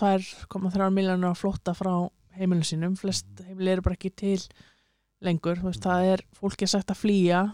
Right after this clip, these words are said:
Speaker 1: og það er sprengt. Em, sjúkrahús eru sprengt, sjúkrabílar eru sprengdir,
Speaker 2: Einmitt.
Speaker 1: heimili fólks eru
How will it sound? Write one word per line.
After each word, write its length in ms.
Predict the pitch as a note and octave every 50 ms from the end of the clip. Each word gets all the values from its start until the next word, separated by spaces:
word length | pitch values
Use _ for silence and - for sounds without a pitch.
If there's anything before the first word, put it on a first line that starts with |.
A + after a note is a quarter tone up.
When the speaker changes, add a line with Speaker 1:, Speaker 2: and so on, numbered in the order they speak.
| - - -
Speaker 1:
og 100 | F#3+ -
það 100 | - F#3+
er 60 | F#3+
sprengt. 880 | - - - - E3+ E3 F3+ G#3+ - - - _ _ _ - - - - - - _ _
Em, 520 | F#3+ F#3 F#3 F3+ F3+ F3+ F3+ F3+ F3+ F3+ F#3 - _ _ _ _ _ _ _
sjúkrahús 500 | - - G#3 G#3 G3+ - G#3+ F#3 F#3+ F3+
eru 100 | F#3+ F3+
sprengt, 760 | F3+ - - F#3 F#3 F#3+ G#3 A3+ B3+ - _ _ _ - - - - - - - _ _ _
sjúkrabílar 680 | - - G3 G3 G3 F#3+ - G3+ G#3+ A3 A3 G3+ F#3+
eru 100 | F#3 F#3 F#3
sprengdir, 640 | - - - F3+ F3 F3+ F3+ - _ - A3 B3+ C4 - - -
Speaker 2:
Einmitt. 240 | - G#2+ G#2 G#2 - - -
Speaker 1:
heimili 340 | G3+ G#3 G#3 G#3+ G#3 G3 F#3
fólks 400 | - - F#3+ F#3 - - - -
eru 380 | F3+ F3 F3+ E3+ E3+ F3 E3+